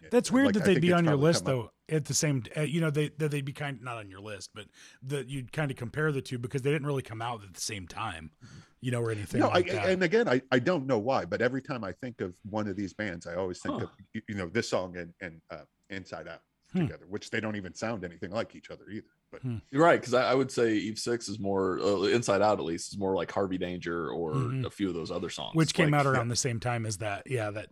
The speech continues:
Speaker 2: yeah,
Speaker 3: Yeah.
Speaker 2: absolutely.
Speaker 1: Yeah. Uh, yeah, the next song is mine,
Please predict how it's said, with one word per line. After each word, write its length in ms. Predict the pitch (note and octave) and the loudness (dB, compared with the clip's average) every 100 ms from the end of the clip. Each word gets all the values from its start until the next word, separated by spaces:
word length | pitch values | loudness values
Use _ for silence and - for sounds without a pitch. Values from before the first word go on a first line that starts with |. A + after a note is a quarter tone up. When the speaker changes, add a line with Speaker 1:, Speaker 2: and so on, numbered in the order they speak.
| - | -8
Speaker 2:
yeah, 240 | A2+ F#2 D#2 | -6 -6 -4
Speaker 3:
Yeah. 120 | D2+ | -4
Speaker 2:
absolutely. 500 | G#2 G#2 G2+ F2 D#2+ _ _ _ _ _ _ _ _ _ _ _ _ _ _ _ _ _ _ _ _ _ _ | -4 -8 -8 -12 -18 _ _ _ _ _ _ _ _ _ _ _ _ _ _ _ _ _ _ _ _ _ _
Speaker 1:
Yeah. 80 | - - _ _ _ - _ _ _ | -18 -18 _ _ _ -20 _ _ _
Uh, 240 | - F#2+ D#2 F#2 - - - _ _ _ _ - _ - _ _ _ _ | 2 4 2 -10 -18 -20 -20 _ _ _ _ -20 _ -20 _ _ _ _
yeah, 120 | D3 | 2
the 100 | G2 | 2
next 240 | G2 C#3 - | 4 2 0
song 220 | D3 C#3+ | -2 -2
is 120 | D3 | -4
mine, 200 | A#2+ E2+ | -6 -8